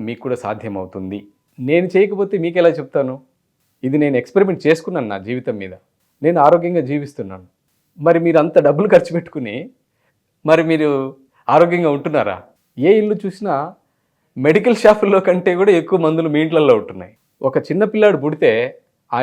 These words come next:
ఇల్లు మెడికల్ షాప్ అయిపోతుంది. నాకు తెలుసు, నేను చాలా ఇళ్ళకి వెళ్తుంటాను కదా, జలుబుకి, జ్వరానికి, మోషన్స్ అవ్వడానికి, మళ్ళీ మోషన్స్ ఆగడానికి, ఆ, సోపులు, ఎన్ని ఐటమ్స్ ఉంటాయంటే అసలు చిన్నవాళ్ళ దగ్గర నుంచి పెద్దవాళ్ళ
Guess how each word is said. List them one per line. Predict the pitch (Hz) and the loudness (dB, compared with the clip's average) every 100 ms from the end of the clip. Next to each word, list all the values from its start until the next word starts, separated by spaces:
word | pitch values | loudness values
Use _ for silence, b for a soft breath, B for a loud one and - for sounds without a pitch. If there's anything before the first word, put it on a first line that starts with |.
| 143 | 0
ఇల్లు | 180 185 131 | -2 -2 -2
మెడికల్ | 156 175 | -2 -2
షాప్ | - 143 131 | -2 -2 -2
అయిపోతుంది. | 139 - 92 _ 123 | -6 -14 -18 _ -14
నాకు | 120 | -10
తెలుసు, | 123 113 _ _ _ _ _ - | -10 -12 _ _ _ _ _ -14
నేను | 123 113 | -12 -2
చాలా | 127 135 117 98 98 - | 0 0 -2 -4 -10 -12
ఇళ్ళకి | 120 127 | -8 -6
వెళ్తుంటాను | 123 120 120 90 90 | -8 -10 -12 -14 -16
కదా, | 90 _ - | -20 _ -10
జలుబుకి, | 113 107 101 95 104 101 98 | -8 -8 -12 -18 -16 -16 -14
జ్వరానికి, | 107 110 101 101 95 - 98 98 101 - 107 | -10 -8 -8 -12 -18 -18 -18 -18 -20 -20 -16
మోషన్స్ | 113 117 107 107 | -16 -16 -14 -8
అవ్వడానికి, | 104 107 104 98 101 98 104 _ _ 117 | -6 -6 -10 -14 -16 -16 -18 _ _ -12
మళ్ళీ | 110 107 101 | -10 -10 -10
మోషన్స్ | 107 - - 101 | -10 -12 -8 -6
ఆగడానికి, | 117 110 101 95 104 101 104 _ _ _ _ _ _ | -4 -4 -6 -8 -14 -16 -18 _ _ _ _ _ _
ఆ, | 127 156 190 _ _ _ _ | -14 -12 -14 _ _ _ _
సోపులు, | - 110 104 107 101 101 _ _ _ - | -8 -8 -6 -8 -10 -12 _ _ _ -12
ఎన్ని | 135 190 220 226 226 170 170 208 - 117 | -12 -10 -8 -6 -6 -6 -10 -16 -16 -12
ఐటమ్స్ | 127 117 110 | -12 -14 -14
ఉంటాయంటే | 104 104 95 95 95 95 _ _ - | -12 -12 -14 -12 -12 -14 _ _ -18
అసలు | 104 117 101 95 98 _ | -12 -8 -8 -10 -14 _
చిన్నవాళ్ళ | - 110 123 123 | -16 -8 -4 -2
దగ్గర | 120 110 120 | -2 -4 -8
నుంచి | 131 - | -10 -6
పెద్దవాళ్ళ | 117 113 117 | -4 -2 -2